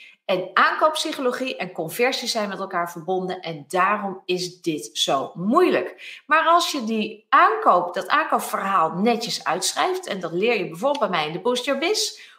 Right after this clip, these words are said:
Hoe je dat doet, die tunen we. En als je die goed hebt u-, uitgeschreven, gaat het je lukken. Dan heb je ook die eindconversie, namelijk dat er klanten komen. Ik ga naar nummer drie, funnels.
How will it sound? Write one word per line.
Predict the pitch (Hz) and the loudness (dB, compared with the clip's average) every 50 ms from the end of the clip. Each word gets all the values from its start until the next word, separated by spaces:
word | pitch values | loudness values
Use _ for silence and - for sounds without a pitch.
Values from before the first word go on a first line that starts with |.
| _ - | _ -6
Hoe | - 202 220 277 330 | -2 2 4 6 6
je | 330 339 285 | 6 4 4
dat | 208 196 180 175 175 | 2 0 0 0 0
doet, | 262 330 370 370 - - | -2 -2 -2 -4 -6 -8
die | - 190 170 - | -8 -12 -12 -10
tunen | - - 254 269 285 294 294 294 294 | -8 -6 -2 -2 -2 -2 -4 -4 -4
we. | 294 311 349 359 359 - - - - - _ | -2 -2 -2 -4 -6 -14 -20 -20 -20 -16 _
En | - 226 233 | -4 0 0
als | 240 226 - | 0 0 0
je | 226 214 190 196 | -4 -6 -8 -4
die | 208 294 339 403 - 427 | 2 4 6 6 6 4
goed | - - 339 302 - | 2 -2 -4 -2 -4
hebt | 220 214 - 226 | -4 -2 2 2
u-, | 262 302 339 339 339 - | 4 4 2 0 -2 0
uitgeschreven, | - 302 330 320 - 302 277 - 262 262 262 262 254 254 - 294 - - - _ _ _ _ _ _ _ _ _ _ _ _ _ _ | 0 0 0 0 -4 -4 -4 -2 0 0 0 0 -2 -2 -4 -8 -8 -10 -14 _ _ _ _ _ _ _ _ _ _ _ _ _ _
gaat | - - - - - - 170 196 208 | -20 -20 -20 -14 -6 -4 -2 -2 -2
het | 214 214 - | -4 -4 -4
je | 226 208 | -4 -4
lukken. | 175 - - - - - _ _ _ _ | -4 -6 -10 -14 -18 -18 _ _ _ _
Dan | - - 160 175 180 - | -6 -4 -4 -4 -4 -8
heb | 202 185 - - | -10 -10 -10 -10
je | - 185 - | -8 -2 0
ook | 202 220 214 - | 0 0 0 -2
die | 214 208 214 - - | -4 -4 -4 -6 -6
eindconversie, | - 170 175 175 175 - 180 165 - - 160 156 - - 175 151 | -6 -6 -6 -6 -6 -8 -8 -8 -6 -4 -6 -4 -6 -8 -8 -8
namelijk | 147 143 143 147 143 - - | -8 -6 -6 -8 -8 -12 -10
dat | - 127 - | -12 -12 -12
er | - - | -12 -16
klanten | - - - 143 - - | -16 -16 -16 -16 -16 -12
komen. | - 127 113 - - 247 _ _ _ _ _ - - - - - _ _ | -8 -8 -8 -8 -10 -14 _ _ _ _ _ -20 -20 -20 -20 -20 _ _
Ik | - 214 | -12 -6
ga | - 285 | -2 -2
naar | 294 311 311 | 0 0 0
nummer | 311 302 311 294 233 | 0 0 0 2 2
drie, | 285 277 330 311 - - - - - _ | 2 2 2 0 0 -4 -10 -16 -20 _
funnels. | - - - - - 339 339 254 180 - - - - - - - - | -14 -12 -8 0 0 2 2 2 -2 -4 -4 -4 -4 -4 -4 -6 -10